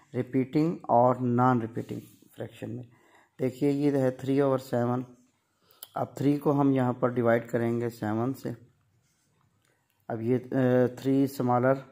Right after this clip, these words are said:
than सेवन, इसलिए आशार्य लगाएंगे कोशेंट में और ज़ीरो का इजाफा कर देंगे। सेवन फ़ोर ज़ार ट्वेंटी एट, now subtract it, टेन माइनस एट टू,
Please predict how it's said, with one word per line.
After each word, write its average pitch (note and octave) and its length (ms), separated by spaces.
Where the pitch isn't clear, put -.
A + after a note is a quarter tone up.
than B2+ 240
सेवन, C#3+ 640
इसलिए B2+ 320
आशार्य B2 560
लगाएंगे C3 540
कोशेंट A#2+ 520
में C3 100
और A#2 180
ज़ीरो A2+ 460
का A2+ 120
इजाफा G#2+ 400
कर - 200
देंगे। - 340
सेवन B2+ 440
फ़ोर B2+ 260
ज़ार B2 280
ट्वेंटी A2 260
एट, D3+ 540
now A#2 140
subtract B2 500
it, C3+ 160
टेन A#2+ 180
माइनस A#2+ 380
एट A#2+ 300
टू, C#3+ 300